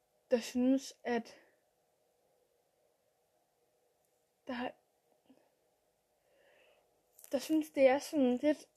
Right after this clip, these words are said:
det rammer bare ekstra hårdt, når det er børn, det går ud over. Det gør det bare lige den tand værre, fordi, mm, børn er på, på samme måde i stand til at sige fra.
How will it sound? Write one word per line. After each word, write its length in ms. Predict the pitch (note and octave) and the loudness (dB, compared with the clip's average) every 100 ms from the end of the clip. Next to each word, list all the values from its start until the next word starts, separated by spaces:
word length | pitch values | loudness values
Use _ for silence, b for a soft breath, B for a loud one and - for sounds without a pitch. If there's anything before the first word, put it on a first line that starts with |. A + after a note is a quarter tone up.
| _ _ _ _ _ - | _ _ _ _ _ -8
det 160 | C4+ | -2
rammer 160 | D4+ E4+ | 4 4
bare 180 | C4+ C5 | 4 0
ekstra 260 | D#4+ - C#4+ | 0 -4 -6
hårdt, 460 | - - C#4 D#4+ C#4+ | -2 2 8 8 8
når 100 | B3 | 0
det 160 | A#3 | 0
er 40 | - _ _ | -4 _ _
børn, 460 | F#4+ F4 A#3 G3+ G#3+ | 4 6 4 0 -8
det 180 | A3 | -4
går 100 | G3+ | 0
ud 180 | G3 G#3+ | 2 2
over. 240 | G3 F#3+ G#3+ b b b - | 4 4 0 b b b -2
Det 100 | C#4 | 2
gør 140 | E4+ | 4
det 120 | E4+ | 4
bare 320 | D#4+ C#4+ D4 - _ _ | 2 0 0 -6 _ _
lige 220 | D#4 F4 | 4 6
den 140 | D4+ | 6
tand 260 | B3+ D#4 C4+ | 4 2 4
værre, 180 | C4 C#4 | 4 4
fordi, 260 | D4+ C#4+ - _ _ _ _ _ _ _ _ _ _ _ _ | 0 -4 -6 _ _ _ _ _ _ _ _ _ _ _ _
mm, 320 | D4+ D#4 D4+ B3+ _ _ - b b | 6 8 8 6 _ _ -20 b b
børn 160 | F#4 E4+ | 2 4
er 60 | C4+ | 4
på, 120 | C#4+ C#4 - _ - - _ _ D4+ - | 4 2 -2 _ -20 -20 _ _ -8 -2
på 100 | D4+ | -4
samme 320 | - E4 F4+ | -2 0 6
måde 220 | D4+ C#4 | 12 12
i 40 | C4+ | 10
stand 280 | D4 C#4 | 0 0
til 120 | - A#3+ | 0 -2
at 80 | |
sige 160 | A3 A3 | -2 -10
fra. 360 | - A#3+ B3 | -8 -2 -2